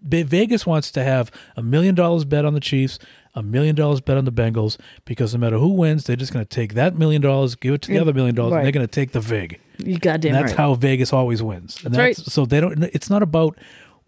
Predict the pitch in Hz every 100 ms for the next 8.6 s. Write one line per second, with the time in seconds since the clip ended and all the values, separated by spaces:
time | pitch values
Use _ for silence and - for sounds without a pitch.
0 | - 147 - 131 175 156 160 139 123 131
1 | 147 117 113 123 120 143 147 156 - 156
2 | 143 131 120 _ _ - - - - 139
3 | 123 127 123 110 _ - - 185 147 -
4 | - _ _ - 135 131 127 - 139 113
5 | 104 110 110 123 - 123 117 - 104 101
6 | 87 - 202 180 143 - - - - 147
7 | 123 113 117 139 117 127 151 156 143 143
8 | 127 120 113 107 113 107